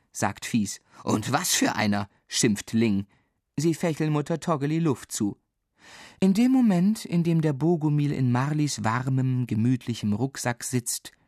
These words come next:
schläft er wieder ein. Er merkt nicht, dass der Rucksack durchleuchtet wird.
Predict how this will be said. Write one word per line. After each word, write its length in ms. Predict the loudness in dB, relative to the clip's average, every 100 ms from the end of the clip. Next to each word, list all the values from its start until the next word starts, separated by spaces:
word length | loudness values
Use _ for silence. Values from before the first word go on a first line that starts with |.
| _ _
schläft 500 | -8 -2 0 -2 -6
er 120 | -6
wieder 260 | -4 -4 -6
ein. 240 | -6 -6 -10 -20 _ _ _ _ _ -20 -20 -20 -20 _ 0
Er 120 | 2
merkt 400 | 4 2 -2 0
nicht, 460 | 0 0 -6 -8
dass 160 | -6 -2
der 100 | -2
Rucksack 520 | 0 -2 -2 -4 -4
durchleuchtet 640 | -4 -2 0 -2 -4 -8 -2
wird. 340 | -2 -4 -12